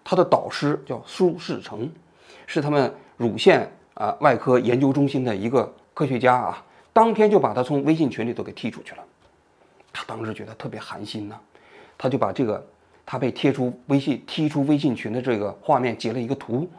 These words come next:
他发了一条帖子，说“恶魔在人间”。另外一个呢，他就给一些医生下面回复啊，就希望能够找到一些治疗他现在这种胰腺癌的这种方法啊，求生的欲望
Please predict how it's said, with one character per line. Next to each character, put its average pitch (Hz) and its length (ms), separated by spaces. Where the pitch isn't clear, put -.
他 - 100
发 110 220
了 117 80
一 110 80
条 113 140
帖 110 240
子， 110 160
说 - 320
“恶 147 260
魔 101 340
在 127 140
人 104 280
间”。 127 220
另 202 160
外 202 140
一 120 80
个 110 80
呢， 107 220
他 147 100
就 135 180
给 113 100
一 110 80
些 127 160
医 151 160
生 147 160
下 151 140
面 110 100
回 110 240
复 151 180
啊， - 180
就 120 60
希 175 400
望 147 260
能 107 180
够 120 240
找 - 240
到 131 180
一 110 120
些 113 280
治 147 160
疗 104 180
他 127 160
现 127 180
在 117 120
这 104 100
种 95 100
胰 110 120
腺 127 220
癌 113 140
的 120 80
这 120 60
种 110 160
方 135 360
法 127 220
啊， - 240
求 123 280
生 139 160
的 127 80
欲 101 160
望 101 180